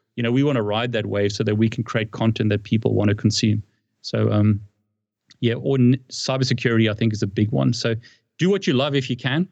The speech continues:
Not always possible. But, you know, Kevin, you love collaboration. And for a long time, I enjoyed it. But I got tired of it. If you asked me to set up phones now, I probably wouldn't want to.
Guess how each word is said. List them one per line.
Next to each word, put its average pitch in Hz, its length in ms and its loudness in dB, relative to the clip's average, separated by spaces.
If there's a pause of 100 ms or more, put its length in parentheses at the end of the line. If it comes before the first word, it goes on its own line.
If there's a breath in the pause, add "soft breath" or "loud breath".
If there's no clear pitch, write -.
(220)
Not 151 200 -4
always 139 260 0
possible. 127 480 -6 (400 soft breath)
But, 113 160 -4
you 135 80 0
know, 147 240 -2 (800)
Kevin, 151 240 -2
you 170 160 2
love 139 260 0
collaboration. 120 680 -2 (180)
And 117 140 0
for 131 120 -2
a 120 40 2
long 139 220 2
time, 120 220 -4
I 123 120 -4
enjoyed 117 380 0
it. 110 100 -10 (420)
But 135 100 -4
I 151 80 -4
got 156 160 -6
tired 135 260 -2
of 110 60 -4
it. 104 80 0
If 104 100 -6
you 147 100 0
asked 147 140 -2
me 151 60 2
to 127 60 2
set 131 140 -4
up 113 120 -6
phones 143 340 2
now, 107 180 -2
I 110 40 -4
probably 123 280 -2
wouldn't 110 240 0
want 127 180 2
to. - 260 0